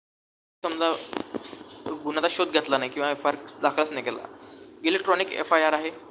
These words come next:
म्हणजे ऑनलाईनसुद्धा एफआयआर दाखल होऊ शकतो, नोंदवून आम्ही तरतूद, ऑनलाईन एफआयआर दाखल करण्यास तरतूद केलेली आहे.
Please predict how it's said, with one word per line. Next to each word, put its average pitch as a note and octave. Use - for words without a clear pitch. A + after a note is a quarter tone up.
म्हणजे F3
ऑनलाईनसुद्धा F#3+
एफआयआर E3
दाखल D3
होऊ D3+
शकतो, C#3+
नोंदवून D3+
आम्ही D#3+
तरतूद, C#3
ऑनलाईन G3+
एफआयआर G3
दाखल F#3
करण्यास F#3
तरतूद E3
केलेली E3
आहे. D#3+